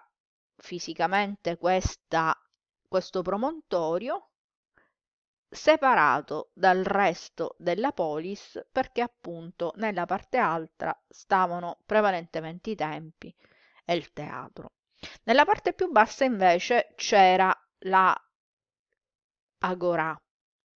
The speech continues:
la piazza potremmo definirla, cioè il luogo in cui si svolgeva la vita della popolazione,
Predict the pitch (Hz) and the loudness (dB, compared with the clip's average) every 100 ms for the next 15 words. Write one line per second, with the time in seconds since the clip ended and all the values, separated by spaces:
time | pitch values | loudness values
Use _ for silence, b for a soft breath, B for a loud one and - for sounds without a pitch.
0 | _ _ _ _ _ 170 165 190 196 185 | _ _ _ _ _ -4 0 2 2 2
1 | - - 160 165 165 170 175 170 170 175 | -6 -8 -6 -6 -6 -8 -6 -6 -6 -8
2 | 170 170 165 170 170 175 B B - 262 | -10 -6 -6 -2 -2 -4 B B 4 4
3 | 269 269 269 320 359 240 202 - 240 240 | 4 -4 0 2 2 4 2 0 -4 -6
4 | _ 262 262 226 196 175 _ _ _ _ | _ -10 -6 -4 -6 -8 _ _ _ _
5 | _ _ _ - 254 - 254 240 247 254 | _ _ _ -6 -6 2 2 4 2 2
6 | 185 160 170 185 190 220 185 151 160 175 | 2 0 2 0 0 -6 -2 -2 -2 -8
7 | _ _ _ _ _ _ 190 180 180 165 | _ _ _ _ _ _ 0 2 0 -2
8 | 160 170 160 - - 147 160 160 175 | -2 -2 -2 -6 -10 -6 -6 -6 -8